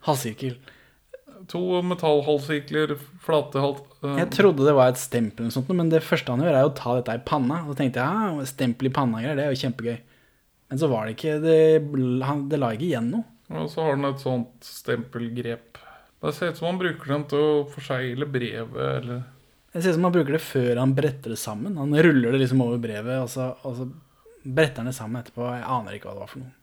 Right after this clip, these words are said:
Speaker 2: Ja, for han var, det er i hvert fall mye slikkehumor på det brevet.
Speaker 1: <laughs> Ja, det er gøy.
Speaker 2: Og så får vi bare et nærbilde av brevet i forferdelig løkkeskrift.
Speaker 1: Det var ikke lett å lese.
Speaker 2: Tyde navnet hans, og, og den som hadde hatt en okse til ven.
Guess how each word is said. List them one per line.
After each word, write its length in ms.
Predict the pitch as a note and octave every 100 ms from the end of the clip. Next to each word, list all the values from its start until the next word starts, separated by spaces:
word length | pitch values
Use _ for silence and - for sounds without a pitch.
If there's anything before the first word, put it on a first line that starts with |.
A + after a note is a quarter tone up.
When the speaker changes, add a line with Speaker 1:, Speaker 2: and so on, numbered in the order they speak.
| -
Speaker 2:
Ja, 100 | -
for 140 | C#3+
han 140 | D#3 D3+
var, 160 | D#3 D3
det 80 | D#3
er 160 | D#3
i 40 | D#3+
hvert 100 | D3+
fall 100 | D#3+
mye 140 | D3 C#3+
slikkehumor 880 | - E3 D#3+ - B2 B2 B2+ C3 C#3
på 80 | C#3
det 80 | C3 B2+
brevet. 340 | B2 A#2+ C#3+ - - -
Speaker 1:
<laughs> 320 | - - G3
Ja, 140 | F#3+ F#3 D#3+
det 220 | E3 D#3 D#3
er 160 | G#3+ F3
gøy. 180 | C3 A#2+ - _ _ - - - - - -
Speaker 2:
Og 60 | D3+
så 80 | D#3
får 140 | D#3+ D#3+
vi 80 | D#3
bare 140 | E3
et 60 | E3
nærbilde 500 | D#3 C3+ C3+ B2+ C3
av 140 | C#3 C3+
brevet 560 | C3+ C3 C3 - D3 C3+
i 120 | C3+ C3+ C3+ C3 C3+
forferdelig 720 | C3+ - C3 B2+ C3+ C#3 C#3+
løkkeskrift. 600 | C#3 C#3 C3 C#3 D3+ - - _ -
Speaker 1:
Det 80 | A#2+
var 280 | B2+ B2+ C3
ikke 220 | C3+ - G#3+
lett 280 | - - -
å 80 | A#2+
lese. 400 | A#2 G#2+ - A2+ - -
Speaker 2:
Tyde 320 | - D#3+ D3
navnet 320 | D3+ C#3+ C#3+ D3
hans, 260 | D#3 D3
og, 240 | C#3+ C#3 C3+
og 400 | D3 D3+ C#3+ C3+ C3 C3+
den 200 | C#3 C3+
som 160 | C#3+ C#3+
hadde 200 | C3+ C3+
hatt 320 | C#3+ C#3+ C#3
en 140 | C#3 C#3+
okse 400 | C#3+ - - C3+
til 200 | C3+ C3+
ven. 360 | C3+ C3+ D3